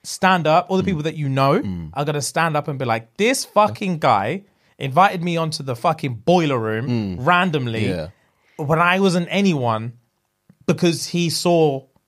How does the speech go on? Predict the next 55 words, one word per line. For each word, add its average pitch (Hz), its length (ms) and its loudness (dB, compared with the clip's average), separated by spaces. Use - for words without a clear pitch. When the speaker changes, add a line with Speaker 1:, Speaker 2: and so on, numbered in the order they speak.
Speaker 1:
that 131 140 -2
I 147 100 4
was, 143 240 -2
I 131 120 0
had 135 180 0
potential 156 560 -2
Speaker 2:
Mm. 95 320 -4
Speaker 1:
and 135 80 -2
he 147 80 -2
gave 175 220 2
me 170 60 -2
all 170 120 -4
these 151 240 -4
opportunities 160 600 -2
and 135 160 -6
he 131 60 -4
sat 185 280 0
down 170 220 2
with 147 100 -2
me 147 120 -2
for - 120 -6
hours 147 320 4
and 135 80 -8
gave 131 120 -2
me 135 160 -6
all 175 120 -2
this 147 200 -2
knowledge 143 500 2
Speaker 2:
Mm. 95 260 -4
Speaker 1:
and 135 80 -6
told 170 180 0
me 165 40 -2
what 151 240 -2
not 175 300 0
to 170 100 -4
do 151 180 0
and 143 80 -2
told 180 140 0
me 160 80 0
what 160 160 0
to - 80 2
Speaker 2:
Yeah. 80 60 0
Speaker 1:
do 202 340 4
Speaker 2:
Yeah. 80 400 -6
Speaker 1:
and, 156 260 0
like, 147 300 -2
allowed, 170 460 2
gave 180 180 0
me 170 60 -2
the 151 80 -2
pathway 156 400 0
to 131 120 -10
just 123 200 -8
bang, 147 460 2
Speaker 2:
Mm. 90 320 -8